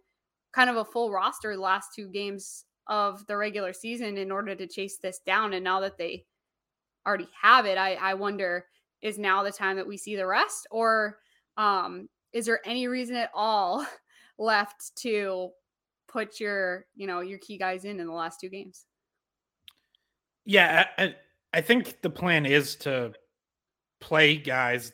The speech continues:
Speaker 2: these last two games. And I, I don't think that was about chasing the record. I think that was make sure everyone's ready for the playoffs. You know, today, I think was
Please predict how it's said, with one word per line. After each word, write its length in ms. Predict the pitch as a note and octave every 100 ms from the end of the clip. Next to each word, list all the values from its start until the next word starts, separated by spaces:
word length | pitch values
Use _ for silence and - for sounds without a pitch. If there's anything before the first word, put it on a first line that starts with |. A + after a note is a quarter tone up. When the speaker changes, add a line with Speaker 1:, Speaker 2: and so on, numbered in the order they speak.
| _
Speaker 2:
these 180 | B2 B2
last 260 | B2+ B2
two 100 | D3
games. 380 | A2+ B2 C3 A#2+
And 80 | C3
I, 120 | D#3+ D#3
I 80 |
don't 120 | F3+ E3+
think 120 | D#3
that 100 | D3
was 100 | B2
about 220 | B2+ A#2
chasing 340 | - B2+ C3
the 100 | A#2
record. 420 | G#2+ B2 B2 A2 A2
I 100 | B2
think 260 | C#3 B2 _ _ _ _ -
that 180 | C#3 C3+
was 240 | B2 A#2+
make 220 | C3 C3
sure 200 | - B2
everyone's 420 | B2 B2 A#2 G#2+
ready 240 | A2 A#2 A#2+
for 120 | A#2
the 80 | G#2
playoffs. 720 | - A#2+ A2+ G#2 G2 - -
You 120 | A#2
know, 120 | A2 G#2+
today, 460 | B2 A#2 A#2+ A2+ _ _ _ _ _ _
I 60 | C3
think 180 | C#3 C3+
was 240 | B2+ -